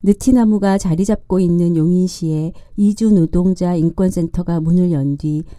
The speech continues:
해마다 열리는 아시아 문화 축제나 후원 행사에 도서관 회원들과 참여하고 지역의 이슈가 있을 때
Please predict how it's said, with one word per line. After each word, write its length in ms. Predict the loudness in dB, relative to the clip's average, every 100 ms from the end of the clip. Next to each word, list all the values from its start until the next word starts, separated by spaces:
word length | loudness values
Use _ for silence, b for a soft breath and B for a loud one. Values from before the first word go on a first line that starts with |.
| b
해마다 400 | -2 0 2 2
열리는 500 | 2 0 -2 -2 -4 -4
아시아 400 | -4 -4 -2 0
문화 300 | 0 0 -2
축제나 640 | -6 -10 -4 -2 -2 -2
후원 320 | -2 0 0
행사에 540 | -2 -4 -4 -4 -6 -8 b b b 0
도서관 460 | 2 2 2 4
회원들과 560 | 4 2 2 0 -2 -2
참여하고 880 | -2 0 0 0 -2 -4 -6 -8 b b b
지역의 400 | 0 2 4 0
이슈가 380 | -2 -4 -4 -2
있을 280 | -2 -6 -14
때 400 | -6 -2 -2